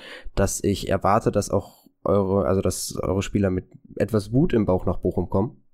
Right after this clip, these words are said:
und dann da halt schon versuchen, da irgendwie das Ruder wieder rumzureißen.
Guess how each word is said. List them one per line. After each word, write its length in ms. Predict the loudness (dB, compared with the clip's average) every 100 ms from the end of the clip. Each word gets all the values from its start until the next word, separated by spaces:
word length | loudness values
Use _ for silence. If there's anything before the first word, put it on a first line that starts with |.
| _
und 680 | 0 2 0 -2 -8 -8 -2
dann 520 | 0 2 2 0 0 -2
da 480 | 0 4 4 4 2
halt 220 | 0 -2 -6
schon 300 | -4 0 2
versuchen, 400 | 2 2 0 0
da 60 | 2
irgendwie 200 | 2 2
das 220 | 0 0
Ruder 180 | 0 2
wieder 140 | 2
rumzureißen. 800 | 2 2 0 0 2 2 -2 -4